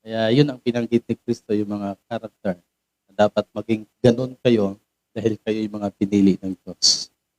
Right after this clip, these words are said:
So, nawa, tayo mga pinili ng Panginoon, panatilihin din natin ang takumbabaan para manatili yung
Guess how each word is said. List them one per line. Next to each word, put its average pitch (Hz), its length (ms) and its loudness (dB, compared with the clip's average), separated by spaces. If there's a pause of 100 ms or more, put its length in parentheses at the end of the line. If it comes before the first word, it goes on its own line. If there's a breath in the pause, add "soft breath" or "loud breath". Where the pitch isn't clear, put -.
(360)
So, 143 240 8
nawa, 175 560 6 (160)
tayo 143 240 6
mga 151 240 6
pinili 151 400 8
ng 156 80 2
Panginoon, 156 640 2 (160)
panatilihin 120 560 4
din 117 160 2
natin 113 320 0
ang 110 160 -12
takumbabaan 123 800 -2 (560)
para 107 160 -2
manatili 107 560 -4
yung 101 480 0